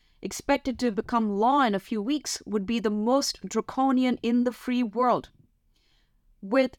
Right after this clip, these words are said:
a vague and opaque definition of hate, just about anything the government says is hate speech can be considered hate speech and be punishable as a crime.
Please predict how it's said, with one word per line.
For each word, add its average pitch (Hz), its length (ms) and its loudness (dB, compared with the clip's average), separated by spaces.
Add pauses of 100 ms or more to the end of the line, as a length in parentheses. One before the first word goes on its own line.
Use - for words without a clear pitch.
(100)
a 233 160 0
vague 277 520 0 (220)
and 220 320 2
opaque 247 500 -2
definition 226 800 0
of 190 140 -4
hate, 247 360 -4 (560)
just 320 400 2
about 254 400 2
anything 247 460 0
the 226 80 0
government 240 480 0
says 233 400 -2
is 196 140 -4
hate 262 260 0
speech - 520 -6
can 247 340 2
be 240 100 -2
considered 220 720 -2
hate 247 200 0
speech - 520 -6 (340)
and 214 220 0
be 214 100 -2
punishable 214 760 0 (140)
as 202 180 0
a 196 40 -4
crime. - 500 0